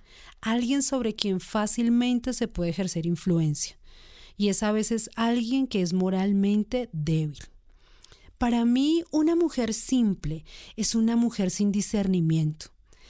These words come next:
La simpleza habla de una mujer que es fácilmente influenciable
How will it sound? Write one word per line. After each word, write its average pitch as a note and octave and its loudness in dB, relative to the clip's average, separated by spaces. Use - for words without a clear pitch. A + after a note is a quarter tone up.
La A#3+ -2
simpleza A#3+ 0
habla A3 2
de B3+ 2
una G#3+ 2
mujer A3+ 0
que A3+ -4
es A3 -4
fácilmente B3 0
influenciable G#3+ 0